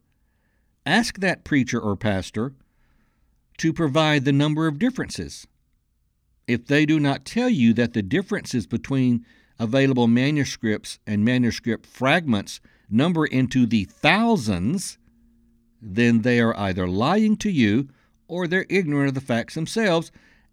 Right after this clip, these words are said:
and they shouldn't be telling people that the New Testament is free of error when they don't even know. The usual tactic is to declare the differences to be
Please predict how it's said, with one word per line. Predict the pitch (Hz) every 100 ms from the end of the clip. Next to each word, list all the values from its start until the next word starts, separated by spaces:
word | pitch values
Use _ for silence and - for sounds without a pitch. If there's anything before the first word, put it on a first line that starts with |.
| -
and | 165 165 165 165 165
they | 151 151 151
shouldn't | 139 - - 185 175 185
be | 170 202
telling | 196 233 285 254
people | - 139 123 110
that | 107 104
the |
New | 98 98
Testament | - 101 - 90 90
is | 95
free | - 104 92
of | 87
error | 87 78 69 - _ _ _ _
when | 175 190
they | 233
don't | 208 180
even | 175 185
know. | 254 113 73 - _ _ _ _ _ _ _ _ _ _ _ _ _ _ _ -
The | 143
usual | 170 262 214 180
tactic | - 98 - 104 - _ _ _ _ -
is | 135 131
to | 143
declare | 135 139 - 247 233
the | 175 131
differences | 113 107 113 - 98 117
to | - 160
be | 131 110 120